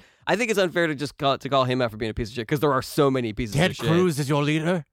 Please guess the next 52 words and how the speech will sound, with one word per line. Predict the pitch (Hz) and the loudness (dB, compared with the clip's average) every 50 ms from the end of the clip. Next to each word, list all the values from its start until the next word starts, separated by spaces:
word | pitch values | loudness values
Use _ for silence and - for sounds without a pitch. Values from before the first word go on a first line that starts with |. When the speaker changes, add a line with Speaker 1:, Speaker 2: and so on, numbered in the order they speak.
| _ _ _ - | _ _ _ -4
Speaker 1:
He's | 147 135 156 | -2 2 2
not | 160 143 131 | 2 2 2
my | 123 120 123 113 | 0 0 0 -2
personal | - 123 110 104 104 104 98 | -2 -6 -6 -6 -8 -12 -10
leader, | 101 98 98 98 95 - | -10 -12 -12 -12 -12 -10
no, | 107 110 101 113 | -8 -8 -8 -4
but | 110 139 | -2 0
he's, | 156 185 185 139 | 0 2 2 0
Speaker 2:
You | 170 151 | -2 2
Speaker 1:
um, | 151 147 143 139 135 160 | 2 4 4 4 4 4
Speaker 2:
follow | 160 156 160 156 | 2 2 2 2
him | 147 156 147 139 | 0 0 -2 -4
to | 160 | -6
battle? | 127 - 131 139 147 151 160 180 170 - - | -4 -4 -4 -4 -4 -4 -4 -4 -4 -2 -4
Speaker 1:
I | 147 | -4
do. | - - 135 117 110 | -4 -4 -6 -6 -6
I | |
would | 110 104 104 107 117 107 | -8 -8 -10 -12 -12 -10
not, | 98 98 104 104 101 - | -8 -8 -8 -8 -10 -10
a | 107 | -8
hundred | 110 117 110 107 | -10 -10 -10 -10
percent. | 113 104 - - 120 113 - - - - - | -12 -12 -8 -6 -6 -6 -6 -10 -16 -4 0
Uh, | 165 | 0
listen, | 196 233 196 175 196 | 2 2 2 2 2
if | 226 220 | 0 0
you're | 294 | 0
just | 269 262 - | -6 -4 0
joining | 220 208 202 190 165 | 2 2 4 4 2
us, | 156 135 | 0 0
this | - 180 175 | -4 -6 -8
is | 185 - | -8 -4
Famous | - 160 156 147 139 - | -2 -2 -2 -2 -2 -2
Dead | - 131 120 | -2 -2 -2
People | 107 113 107 - 107 110 104 | 0 -4 -4 -2 -4 -4 -2
on | - 117 113 110 | 0 0 0 0
Radio | 110 117 113 113 110 | 0 0 0 -2 -2
Free | 110 123 110 | -2 -2 -2
Brooklyn, | 117 117 - 120 113 113 | -2 -2 -2 -2 -2 0
and | 110 117 | 0 0
my | 120 113 | 0 0
guests | 110 110 123 120 - - | 0 0 -2 -2 -2 -4
today | - 117 117 117 117 113 113 107 - - - _ - | -4 0 0 2 2 2 0 -2 -4 -10 -20 _ -2
are | - 127 123 117 117 117 113 113 113 - - | 0 2 4 4 4 4 2 2 0 -4 -8
King | - - 196 196 196 202 214 220 214 | 0 2 4 4 4 2 2 0 0
of | - - 165 156 135 131 | 0 0 -2 -2 -2 -2
the | 135 135 139 139 - | -2 0 0 0 0
ancient | - 151 151 143 160 151 - | 0 -2 0 0 -2 -2 -2
Greek | 147 151 143 131 | -2 -2 -2 -2
city-state | - - 160 143 139 - 151 139 127 | -2 -2 -2 -2 0 0 0 0 0
of | 120 | -2
Sparta, | - - 139 131 131 127 | -2 0 0 2 2 0
Leonidas. | 123 117 123 120 120 120 123 135 156 196 233 226 - - - - - | 0 0 0 0 2 2 2 2 2 0 -2 -4 -4 -8 -16 -16 -18